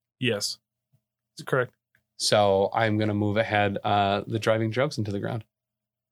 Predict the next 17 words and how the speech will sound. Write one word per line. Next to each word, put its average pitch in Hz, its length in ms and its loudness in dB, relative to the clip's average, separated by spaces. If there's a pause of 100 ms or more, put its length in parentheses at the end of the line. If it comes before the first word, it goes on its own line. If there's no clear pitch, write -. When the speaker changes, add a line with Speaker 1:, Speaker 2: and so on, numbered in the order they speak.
(1160)
Speaker 1:
No, 120 380 -2
you've 127 180 -4
never 131 220 2
Tim'd 131 380 0
without 95 340 -6
Dan. - 160 -18
Speaker 2:
I've 127 100 2
never 123 220 2
Tim'd. 104 540 -2 (220)
Speaker 1:
You 180 100 2
Speaker 2:
No, 170 40 4
I 139 40 4
Speaker 1:
said 117 80 4
Speaker 2:
have 185 200 4
Tim'd 104 260 -2
without 98 260 -2
Dan. 110 260 -6